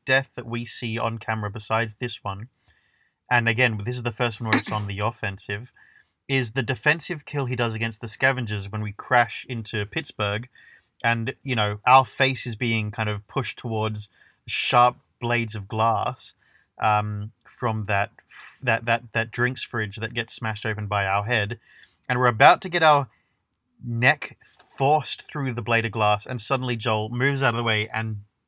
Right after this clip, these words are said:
jams the guy's head or neck straight along the,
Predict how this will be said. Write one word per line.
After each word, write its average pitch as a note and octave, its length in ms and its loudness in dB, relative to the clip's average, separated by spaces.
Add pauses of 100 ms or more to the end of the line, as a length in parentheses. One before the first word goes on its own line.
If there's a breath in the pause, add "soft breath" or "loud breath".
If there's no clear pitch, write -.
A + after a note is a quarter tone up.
(300)
jams D#3+ 500 6
the C#3+ 100 -4
guy's B2 340 2
head A2 360 2 (360 soft breath)
or B2 100 0
neck B2 460 0
straight C3+ 440 0
along B2 360 0
the, A2 260 -2